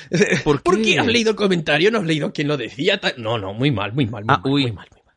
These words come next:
Speaker 2: Uy, David Conde. Vale, y creo que sí,
Speaker 1: Bueno,
Speaker 2: eh.
Speaker 1: David
Speaker 2: Este
Speaker 1: Conde,
Speaker 2: creo que le sigo en
Speaker 1: efectivamente.
Speaker 2: Twitter.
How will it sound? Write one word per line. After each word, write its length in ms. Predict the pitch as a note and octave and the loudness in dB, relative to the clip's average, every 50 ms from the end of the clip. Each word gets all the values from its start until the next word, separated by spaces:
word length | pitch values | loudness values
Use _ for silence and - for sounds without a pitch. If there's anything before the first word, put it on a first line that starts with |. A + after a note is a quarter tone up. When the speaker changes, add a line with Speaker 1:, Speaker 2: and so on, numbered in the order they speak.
| _ _ | _ _
Speaker 2:
Uy, 180 | - C3 B2+ - | -2 -2 -2 0
David 260 | B2+ C3 C3 C3+ C#3+ | 0 0 2 2 2
Conde. 240 | - - C#3 C3 B2 - | 2 0 0 0 0 0
Vale, 160 | B2+ C3 B2+ | 0 2 2
y 80 | B2 A2+ | 2 2
creo 140 | B2 C3 C3+ | 2 2 2
que 100 | C#3 C3 | 2 2
sí, 60 | - | 2
Speaker 1:
Bueno, 160 | C3+ C3+ C3+ | 2 2 4
Speaker 2:
eh. 20 | |
Speaker 1:
David 180 | C#3+ D#3+ D#3+ F3+ | 4 4 2 2
Speaker 2:
Este 120 | F3 - | 0 2
Speaker 1:
Conde, 160 | - C#3+ C3+ A#2 | 2 2 2 2
Speaker 2:
creo 140 | A#2 A#2+ | 0 -2
que 60 | A2+ A2 | -2 -2
le 100 | G2+ F#2 | -2 -2
sigo 160 | - D3 D3+ | 0 0 0
en 40 | - | 0
Speaker 1:
efectivamente. 160 | G2+ G2+ A#2+ G2+ F#2+ F#2+ F#2+ - | 0 -2 -2 -4 -4 -6 -8 -12
Speaker 2:
Twitter. 120 | - - | -14 -20